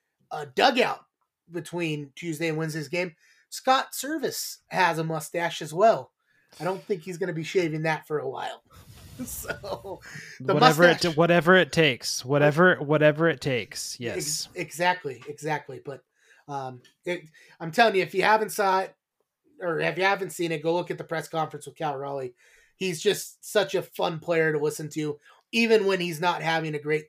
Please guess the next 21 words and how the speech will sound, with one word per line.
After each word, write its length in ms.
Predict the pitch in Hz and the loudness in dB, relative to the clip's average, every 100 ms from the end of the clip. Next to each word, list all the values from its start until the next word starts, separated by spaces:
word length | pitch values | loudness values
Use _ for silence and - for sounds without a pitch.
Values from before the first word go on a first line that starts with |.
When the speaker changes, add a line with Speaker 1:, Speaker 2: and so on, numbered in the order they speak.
| _ | _
Speaker 1:
s-, 160 | - - _ _ _ | -18 -18 _ _ _
season 400 | - 208 170 165 | -14 -10 -8 -8
statistically. 880 | 156 - - 220 220 226 220 226 - _ _ _ _ _ - | -10 -14 -6 -6 -4 -2 0 0 -2 _ _ _ _ _ -10
He's, 240 | 180 135 | -10 -10
he's, 400 | 165 165 127 - _ _ _ | -8 -8 -10 -16 _ _ _
it 140 | 170 | -8
looks 220 | 165 170 180 | -6 -6 -4
like 140 | 160 | -4
he's 140 | 160 | -4
always 240 | 160 160 151 | -2 -2 -2
having 220 | 165 147 | -4 -6
fun, 300 | - 156 151 | -6 -6 -4
or 200 | 143 139 _ _ _ _ | -4 -8 _ _ _ _
sometimes 380 | - 240 233 196 | -2 2 4 4
he 100 | 185 | 2
looks 200 | 175 160 | 0 -2
angry, 340 | 147 147 139 | -6 -6 -6
but 200 | 135 135 156 | -10 -10 -10
I 80 | |
think 220 | 147 160 156 | -8 -8 -6
that 220 | 143 | -6